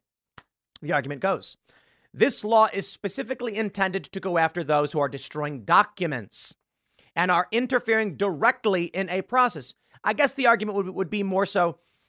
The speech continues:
you are in Congress and, and throwing documents in a shredder, shutting down their ability to do their jobs. Not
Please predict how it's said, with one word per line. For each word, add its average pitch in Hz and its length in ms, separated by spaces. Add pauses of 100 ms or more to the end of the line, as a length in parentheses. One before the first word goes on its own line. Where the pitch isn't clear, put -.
(160)
you 226 200
are 202 160
in 226 240
Congress 175 680
and, 156 320
and 156 300 (600)
throwing 233 280
documents 202 480
in 165 60
a 143 40
shredder, 175 540 (340)
shutting 196 380
down 170 220
their 175 120
ability 147 300
to 139 60
do 127 120
their 120 200
jobs. 165 540
Not 247 540